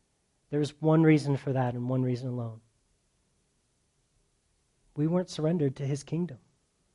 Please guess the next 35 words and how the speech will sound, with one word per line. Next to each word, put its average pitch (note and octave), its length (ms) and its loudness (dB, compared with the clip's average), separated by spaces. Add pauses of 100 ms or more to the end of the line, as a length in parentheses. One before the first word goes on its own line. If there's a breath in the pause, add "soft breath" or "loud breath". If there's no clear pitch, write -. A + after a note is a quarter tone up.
(580)
We C#3+ 100 2
weren't E3+ 220 4
available D3 640 6
for C3+ 180 -4
his D#3+ 380 0
will. A#2 300 -6 (640)
We B2+ 140 0
are - 20 2
still, E3 440 6
something F3 560 6
is D#3 160 4
in E3+ 120 6
our F#3 140 4
hearts D3+ 460 4
that C3+ 180 -10
we C3+ 140 0
are C#3 80 2
committed C#3+ 520 0
to - 100 -16
our C3+ 200 -4
will B2 300 -10 (840)
and C3 120 -6
not A#2 180 -10
his. - 380 -18 (920)
And B2+ 80 -6
what D3+ 120 6
does D#3+ 160 4
it E3 100 2
take E3+ 320 4
to, D3 180 2
to - 200 -10
change E3+ 540 2
that F#3+ 180 0
situation? F#3+ 600 -4
Simple, E3+ 680 -2